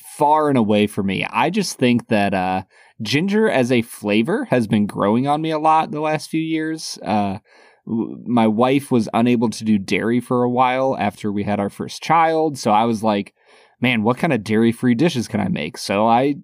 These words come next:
ended up making a lot of Asian cuisine at our house, and ginger has just quickly become one of my favorite seasonings. And man, oh man, when I saw it in here, I was like, "Ginger in a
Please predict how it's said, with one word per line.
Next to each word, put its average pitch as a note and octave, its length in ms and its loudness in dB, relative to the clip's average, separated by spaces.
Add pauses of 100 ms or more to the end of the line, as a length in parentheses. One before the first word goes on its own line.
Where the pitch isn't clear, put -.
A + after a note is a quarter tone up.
(140)
ended C3 280 0
up D3 120 0
making G#2+ 360 0
a A#2 80 2
lot G#2+ 260 2
of A2+ 460 0
Asian A2 420 2
cuisine D3+ 440 2
at G#2+ 140 2
our G2+ 100 0
house, A#2 400 0
and B2 220 2 (540)
ginger C#3+ 540 2
has A#2+ 220 2
just A2+ 260 -2
quickly F3 380 0
become A#2 420 2
one G#2 120 2
of G2+ 140 -2
my G#2+ 140 0
favorite G#2 580 -2
seasonings. D3+ 1200 -4 (520)
And A#2 340 4
man, F3+ 220 2
oh D3+ 100 2
man, C3+ 220 2
when A#2+ 100 2
I A2 60 2
saw C#3 240 2
it C3 60 0
in A#2 80 0
here, G#2+ 200 0
I G2+ 80 0
was G2+ 160 -6
like, G2+ 300 -4 (360)
"Ginger B2 580 -2 (300)
in B2 140 -2
a - 160 -4